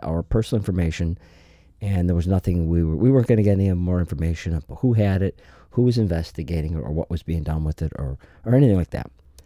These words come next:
And let me point out one clear distinction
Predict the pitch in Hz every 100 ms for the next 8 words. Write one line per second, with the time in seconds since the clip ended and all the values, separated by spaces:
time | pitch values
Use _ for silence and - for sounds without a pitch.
0 | - - - _ - - - - _ _
1 | _ _ _ - - 117 208 180 117 101
2 | - 87 90 85 _ - - - 240 214
3 | 113 87 78 - 101 90 78 -